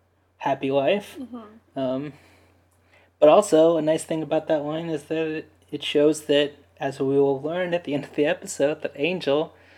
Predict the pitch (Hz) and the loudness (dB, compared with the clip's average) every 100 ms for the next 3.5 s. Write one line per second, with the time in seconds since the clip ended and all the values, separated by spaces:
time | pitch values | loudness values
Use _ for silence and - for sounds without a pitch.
0 | _ _ - 160 214 220 147 143 135 131 | _ _ -8 -2 0 0 2 2 2 0
1 | 127 123 - - 131 151 - - - - | -2 -4 -6 -2 0 0 -4 -14 -16 -18
2 | - - - _ _ - 180 185 175 147 | -20 -20 -20 _ _ 0 6 6 8 4
3 | 135 143 147 - - | 6 2 0 -6 -10